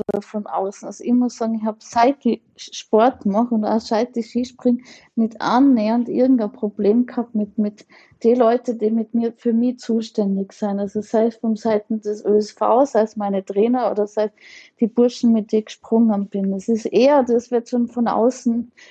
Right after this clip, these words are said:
schon auch viel reininterpretiert. Und oft kommen halt einfach wirklich dumme Fragen und so, warum sp-, da, grad was Vergleiche betrifft, das ist halt Ding, das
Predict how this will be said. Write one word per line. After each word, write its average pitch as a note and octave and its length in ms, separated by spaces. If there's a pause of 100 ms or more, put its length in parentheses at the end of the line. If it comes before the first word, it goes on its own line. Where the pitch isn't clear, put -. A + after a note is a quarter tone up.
(120)
schon A#3+ 280
auch G#3+ 180
viel B3 300
reininterpretiert. A#3 1160 (400)
Und A3+ 220
oft A3 220
kommen A#3+ 360
halt A3+ 200
einfach A3 240
wirklich A#3 420
dumme B3 340
Fragen G#3 720
und G#3 200
so, A3 260
warum A3 240
sp-, - 320
da, - 160 (380)
grad - 340 (480)
was A#3 200
Vergleiche A#3 680
betrifft, B3+ 580
das A#3 160
ist A#3+ 240
halt A#3 220
Ding, B3+ 320 (800)
das - 300